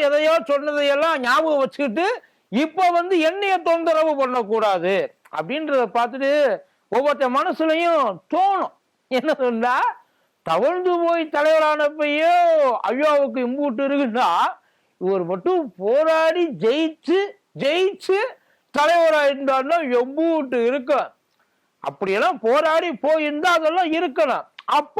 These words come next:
அதை ஒரு மாதிரி பார்ப்பாங்க. ஆனா பாருங்க, இப்ப என்ன சொல்றாங்கன்னா, ஐயா கிட்ட எல்லாத்துக்கும் துரோகம் பண்ணிட்டாரு, எங்களுக்கு துரோகம் பண்ண மாட்டாருன்னு நாங்க நினைக்கிறோம்.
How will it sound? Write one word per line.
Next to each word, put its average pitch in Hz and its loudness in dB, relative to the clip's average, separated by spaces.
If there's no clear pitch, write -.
அதை 330 2
ஒரு 294 -2
மாதிரி 330 0
பார்ப்பாங்க. 285 -2
ஆனா 339 0
பாருங்க, 330 2
இப்ப 370 -4
என்ன 359 0
சொல்றாங்கன்னா, 277 0
ஐயா 254 0
கிட்ட 185 -4
எல்லாத்துக்கும் 311 0
துரோகம் 294 2
பண்ணிட்டாரு, 220 0
எங்களுக்கு 285 0
துரோகம் 330 0
பண்ண 294 -2
மாட்டாருன்னு 269 -2
நாங்க 254 -2
நினைக்கிறோம். 220 -2